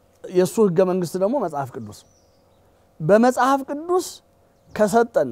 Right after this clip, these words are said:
እንግዲህ የክርስቶስ ህገ መንግስቱ ነው ማለት ነው መጽሐፍ ቅዱስ። ክርስቶስ በ-፣ በመጽሐፍ ቅዱስ ከሰጠን መመሪያ፣ ከሰጠን ትምህርት፣ ከሰጠን ህግ የሚጻረር ነገር አንቀበልም።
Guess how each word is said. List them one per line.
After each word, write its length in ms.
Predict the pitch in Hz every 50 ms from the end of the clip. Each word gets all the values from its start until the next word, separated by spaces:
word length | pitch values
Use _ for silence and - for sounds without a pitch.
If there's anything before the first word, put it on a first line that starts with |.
| 110
እንግዲህ 280 | 131 156 180 196 208 233
የክርስቶስ 480 | 208 202 - 226 240 - - 262 254 185
ህገ 200 | 247 247 196 185 233 233
መንግስቱ 420 | 233 220 226 220 202 185 - - 220
ነው 100 | 180 147 127
ማለት 220 | 120 113 110 113
ነው 100 | 120 131
መጽሐፍ 300 | 147 156 160 160 151 135
ቅዱስ። 260 | 135 147 123 107 104 - _ _ _ _ _ _ _ _ _ _ _ _ _ - 165 135 160
ክርስቶስ 460 | - - 226 254 - - - 339 349 254
በ-፣ 200 | 294 247 240 247 233 202 175 156 147 147 139
በመጽሐፍ 480 | 143 156 170 196 214 226 233 220 226 226 233
ቅዱስ 280 | - 262 262 294 254 214
ከሰጠን 520 | - 233 220 185 233 226 - - 175 147 131 123 135
መመሪያ፣ 440 | 160 180 196 196 196 196 175 165 143 123 120
ከሰጠን 480 | - 175 175 202 220 - - - 233 196
ትምህርት፣ 420 | - 196 185 185 170 151 127 - _ _ _ _ _ _ _ _ _ _ _ _ _ _ _ _ -
ከሰጠን 440 | - 185 190 220 240 - - 254 240 208
ህግ 180 | 226 220 175 143 131 - - 143 143
የሚጻረር 760 | 180 196 214 220 285 330 - - - 226 233 233 226 214 214
ነገር 240 | 208 220 262 392 339 269
አንቀበልም። 580 | 190 156 160 147 - 120 107 92 92 87 _